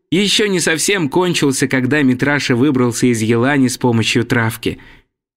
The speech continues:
После бурной радости от встречи с Антипычем деловая травка сейчас же вспомнила свой первый гон по зайцу. И понятно, травка — гончая собака.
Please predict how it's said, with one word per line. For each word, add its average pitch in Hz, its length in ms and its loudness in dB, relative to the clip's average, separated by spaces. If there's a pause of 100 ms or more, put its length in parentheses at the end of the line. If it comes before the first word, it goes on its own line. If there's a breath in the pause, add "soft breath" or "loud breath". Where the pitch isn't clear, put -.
(120)
После 135 340 2
бурной 143 460 2
радости 143 500 -2
от 131 160 -2
встречи 151 460 0
с 131 100 -4
Антипычем 131 800 0 (360 loud breath)
деловая 180 500 0
травка 160 460 -2
сейчас 185 440 0
же 165 120 0
вспомнила 180 580 0
свой 160 260 0
первый 165 380 0
гон 151 280 0
по 170 140 -2
зайцу. 156 540 -2 (340 loud breath)
И 165 120 0
понятно, 156 760 0 (420 loud breath)
травка — 214 500 -2
гончая 175 480 0
собака. 151 640 -2